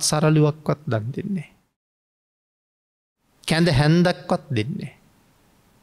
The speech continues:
එහෙනම් මේ දෙන්නේ ඇයි? දානය හොඳයි, දානය උතුම්, දානය ශ්‍රේෂ්ඨයි කියලා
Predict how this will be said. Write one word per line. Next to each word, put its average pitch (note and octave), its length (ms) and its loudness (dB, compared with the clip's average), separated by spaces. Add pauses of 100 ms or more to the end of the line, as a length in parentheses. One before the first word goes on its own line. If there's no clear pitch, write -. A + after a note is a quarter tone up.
(480)
එහෙනම් B2+ 280 2
මේ A#2 220 2
දෙන්නේ A#2 420 2
ඇයි? D#3 200 2 (1080)
දානය C#3 580 2 (240)
හොඳයි, E3 600 2 (680)
දානය C3+ 520 2 (220)
උතුම්, D#3 400 2 (640)
දානය D3 480 2 (120)
ශ්‍රේෂ්ඨයි C#3 720 0
කියලා A2 440 2